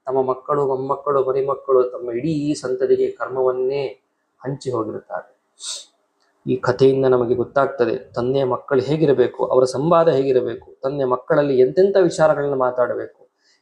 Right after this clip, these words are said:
ಎಂತೆಂಥ ತತ್ವಗಳನ್ನ ತಿಳಿಸ್ಕೊಡ್ಬೇಕು, ಎಂತೆಂಥ ವಿಚಾರಗಳನ್ನ ತಿಳಿಸ್ಕೊಡ್ಬೇಕು, ಎಂಥ ಸಂಸ್ಕಾರವನ್ನು ತಂದೆ ಮಕ್ಕಳಿಗೆ ಕೊಡಬೇಕು ಎನ್ನುವುದನ್ನ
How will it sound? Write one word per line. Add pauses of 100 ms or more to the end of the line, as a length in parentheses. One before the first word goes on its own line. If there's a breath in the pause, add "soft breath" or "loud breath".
ಎಂತೆಂಥ
ತತ್ವಗಳನ್ನ
ತಿಳಿಸ್ಕೊಡ್ಬೇಕು, (560 soft breath)
ಎಂತೆಂಥ
ವಿಚಾರಗಳನ್ನ
ತಿಳಿಸ್ಕೊಡ್ಬೇಕು,
ಎಂಥ
ಸಂಸ್ಕಾರವನ್ನು
ತಂದೆ
ಮಕ್ಕಳಿಗೆ
ಕೊಡಬೇಕು
ಎನ್ನುವುದನ್ನ